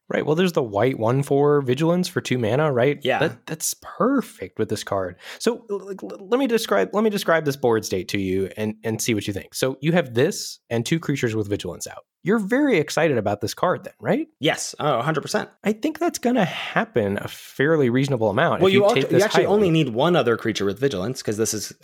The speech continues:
Speaker 2: ostensibly gonna put the counter on the other thing. This, 'cause the, the problem is, is that the one, the one you're talking about, the one four,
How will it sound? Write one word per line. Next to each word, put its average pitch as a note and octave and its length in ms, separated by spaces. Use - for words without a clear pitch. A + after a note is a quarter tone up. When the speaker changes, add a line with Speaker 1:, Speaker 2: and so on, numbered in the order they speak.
Speaker 2:
ostensibly A#2 600
gonna G2+ 180
put - 520
the A2 80
counter G2+ 420
on A2 140
the G#2+ 80
other G2+ 120
thing. G2 220
This, F3 200
'cause F3+ 140
the, F3 80
the F3+ 140
problem A3 260
is, D#3 100
is C#3 120
that C3+ 220
the C3+ 100
one, F3+ 360
the C3 100
one D#3+ 200
you're F#3 100
talking A2+ 240
about, G#2 160
the A2 80
one E3+ 240
four, F#2 320